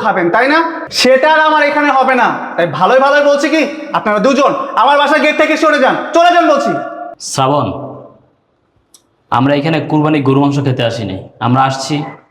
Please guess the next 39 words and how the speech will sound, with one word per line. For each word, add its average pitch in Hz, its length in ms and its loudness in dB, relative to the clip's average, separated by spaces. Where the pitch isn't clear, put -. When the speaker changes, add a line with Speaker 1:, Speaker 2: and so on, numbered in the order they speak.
Speaker 2:
তুমি 135 180 2
আমার 139 180 0
বোন 135 180 2
জামাই, 139 260 0
আমার 127 180 0
বোন 127 180 0
এখানে 127 260 -2
থাকে, 127 200 0
তোমাদের 131 280 0
সাথে 135 240 -2
ঈদটা 123 240 0
ভাগাভাগি 123 280 0
করে 120 160 0
নিতে 113 180 -4
আসছি। - 220 -12
কিন্তু 123 180 2
তুমি 143 200 4
যে 156 100 2
ব্যবহার 143 280 0
করছো, 135 220 -4
এটা 123 180 0
তোমার 131 180 0
কাছ 123 120 -2
থেকে 123 180 0
আশা 120 180 -2
করিনি। 95 260 -4
ঠিক 135 200 2
আছে, - 160 -8
আমরা 135 240 2
আসাতে 147 280 -2
যেহেতু 147 260 0
তোমার 139 240 2
অনেক 139 200 -2
সমস্যা 143 320 -2
হয়ে 143 140 0
গেছে, - 180 -4
আমরা 123 200 0
চলে 143 180 0
যেতেছি। 127 280 -2